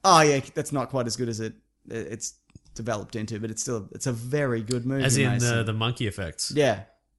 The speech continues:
Speaker 2: Do they seem, well, I, I guess at, again, at the time, they seemed flawless, but
Speaker 1: Yeah.
Speaker 2: I guess
Speaker 1: Some of them, some of them are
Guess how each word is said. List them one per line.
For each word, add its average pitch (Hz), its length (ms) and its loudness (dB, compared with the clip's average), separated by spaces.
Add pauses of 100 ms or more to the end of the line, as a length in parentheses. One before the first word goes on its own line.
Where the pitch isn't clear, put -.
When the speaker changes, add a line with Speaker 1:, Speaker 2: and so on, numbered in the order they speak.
(140)
Speaker 2:
Do 185 80 -6
they 220 180 2
seem, 190 720 0 (800)
well, 175 200 2
I, 160 60 4
I - 20 4
guess 170 200 2
at, 127 80 -2
again, 135 260 2
at 117 140 -2
the 120 60 -4
time, 123 340 0
they 113 120 2
seemed 117 320 0
flawless, 101 440 -2
but - 120 2
Speaker 1:
Yeah. 160 160 8
Speaker 2:
I - 40 0
guess - 260 -2 (280)
Speaker 1:
Some 220 260 8
of 208 60 8
them, 175 160 2
some 180 240 4
of 165 60 4
them 151 160 4
are 123 300 0